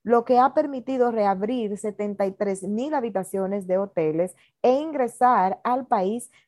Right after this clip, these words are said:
dos mil quinientos millones de dólares en divisas. Así es que vamos en ascenso en uno de nuestros más, eh, importantes sectores de economía.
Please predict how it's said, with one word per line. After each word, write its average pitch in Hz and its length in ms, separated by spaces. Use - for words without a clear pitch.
dos 202 200
mil 269 260
quinientos 214 560
millones 196 500
de 180 120
dólares 165 580
en 190 300
divisas. 160 760
Así 170 220
es 180 100
que 294 280
vamos 240 480
en 254 140
ascenso 196 580
en 202 180
uno 214 200
de 202 140
nuestros 196 800
más, 196 600
eh, 180 720
importantes 190 1080
sectores 156 640
de 156 180
economía. 147 640